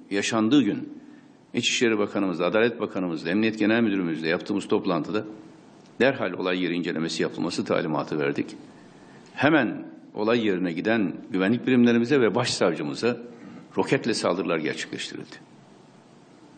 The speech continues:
Arkasından iyi niyetimizi ve şeffaflığımızı göstermek bağlamında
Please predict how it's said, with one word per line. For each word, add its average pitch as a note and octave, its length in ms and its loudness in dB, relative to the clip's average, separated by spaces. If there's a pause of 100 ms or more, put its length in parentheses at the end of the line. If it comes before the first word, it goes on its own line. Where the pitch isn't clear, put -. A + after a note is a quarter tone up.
(360)
Arkasından D#3 760 2 (1500)
iyi B2 200 6
niyetimizi D3 520 4
ve C#3+ 100 4
şeffaflığımızı C3+ 720 2
göstermek C3 560 0
bağlamında C2 540 -2